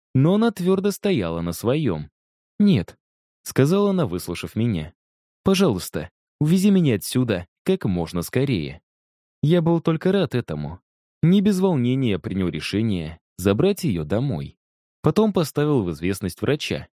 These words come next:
Он в сердцах воскликнул: Какой же вы бессердечный человек! Вам нужно стыдиться того, что стали обсуждать с ней этот вопрос в ее нынешнем состоянии. Скажу больше.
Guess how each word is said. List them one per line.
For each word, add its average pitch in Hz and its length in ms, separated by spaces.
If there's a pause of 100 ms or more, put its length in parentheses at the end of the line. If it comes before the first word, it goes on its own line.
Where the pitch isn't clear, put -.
(340)
Он 190 180
в 185 60
сердцах 110 460
воскликнул: 98 720 (500)
Какой 104 280
же 98 140
вы 101 80
бессердечный 147 640
человек! 123 560 (400)
Вам 110 220
нужно 113 240
стыдиться 127 520
того, 107 200
что 104 160
стали 110 260
обсуждать 107 460
с - 40
ней 104 100
этот 98 200
вопрос 110 440 (200)
в 101 100
ее 117 160
нынешнем 113 380
состоянии. 104 800 (300)
Скажу 110 360
больше. 127 480